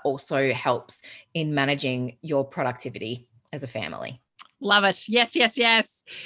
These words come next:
Speaker 2: You know, you know my opinion on this, and I'm sure many people do, is about the approach to parenting is very much as a team approach. And, and I think it's also about, when we're talking about productivity, you instantly think, as a working mum, "What can I do?" And you think that you're having to sh-, take on that load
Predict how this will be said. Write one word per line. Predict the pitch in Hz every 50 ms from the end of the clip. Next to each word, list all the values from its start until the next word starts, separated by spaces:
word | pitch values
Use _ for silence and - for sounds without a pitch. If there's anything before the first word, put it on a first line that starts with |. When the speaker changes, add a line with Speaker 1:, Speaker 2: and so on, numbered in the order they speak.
| - - -
Speaker 2:
You | - 190 196 196
know, | 196 196 196 196
you | 196 208 214 208 220
know | 226 226 233
my | 247 247 233 226
opinion | 226 220 - 269 220 220 214 208
on | 202 202 196
this, | 196 208 254 339 - -
and | 277 214 190
I'm | 185 185 220
sure | 220 - 190 190 190
many | 254 175 185 -
people | - 180 180 - 175
do, | - 165 165
is | 165 160
about | - - - 156 156 156 - -
the | 175 175
approach | - - - 220 220 214 - -
to | 220
parenting | 214 226 196 190 185 185 208 214 - 190 185 180
is | 170 -
very | 175 165 165
much | 165 165 - - -
as | 170 165
a | 165
team | 160 - - 156 156 156 160
approach. | 156 - - 160 156 151 - - -
And, | - 170 165 165 175 - - - - - - - - -
and | - 247 277
I | 277
think | 269 381 403 453
it's | - -
also | 381 359 - 359
about, | 330 - 247 226 - -
when | 233 247
we're | 226 226
talking | - 247 214 240 226
about | 208 202 -
productivity, | - 233 202 202 - - - - 208 202 220 214 208 196 190 190 - - - - - _ _ _ _ _ _
you | - 214 233 233
instantly | 226 240 254 226 - 269 233 196 214 214
think, | 214 - - 196 196 202 - -
as | 202 196 190
a | 196 185
working | 180 185 180 180 - 196 190 190
mum, | 180 175 175 180 175
"What | 175 175 - -
can | 233 196
I | 175 165 165
do?" | 160 - 180 170 175 180 170 - 156 -
And | - - 190
you | 185 180
think | - 202 190 190 -
that | 202 -
you're | 190 180
having | 190 185 185 185
to | 180 170
sh-, | - - - -
take | - - - 190 185 180 - 202
on | 185 180
that | 180 175 160 - 196
load | 175 160 175 175 170 170 170 170 165